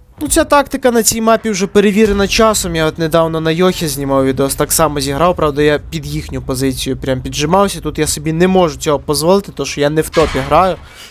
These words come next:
От. І дивіться, як мені Т десятий закидує. Просто в маску. Забув я теж сказати, що пробивається дуже легко і просто наша маска. Там, по-моєму,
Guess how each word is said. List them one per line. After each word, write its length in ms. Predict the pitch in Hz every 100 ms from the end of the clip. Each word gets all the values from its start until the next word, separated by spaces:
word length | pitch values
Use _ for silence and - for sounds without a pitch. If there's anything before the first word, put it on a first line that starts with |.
| -
От. 320 | 139 127 117
І 60 | 165
дивіться, 400 | 190 226 214 220
як 100 | 196
мені 200 | 196 196
Т 120 | 196
десятий 400 | 175 - 190 185
закидує. 520 | 165 170 156 131 120
Просто 540 | 120 185 214 - 214 196 -
в 140 | 143
маску. 360 | 170 143 - 135
Забув 300 | 160 185 170
я 80 |
теж 240 | 156 165 -
сказати, 360 | - 170 190
що 140 | - -
пробивається 800 | 156 156 160 175 190 202 202 170
дуже 320 | 156 165 160 - - - -
легко 420 | 151 180 202 - 185
і 60 |
просто 440 | - 180 185 - 165
наша 340 | 165 165 175
маска. 360 | 165 160 - -
Там, 120 | 151
по-моєму, 480 | 160 165 175 165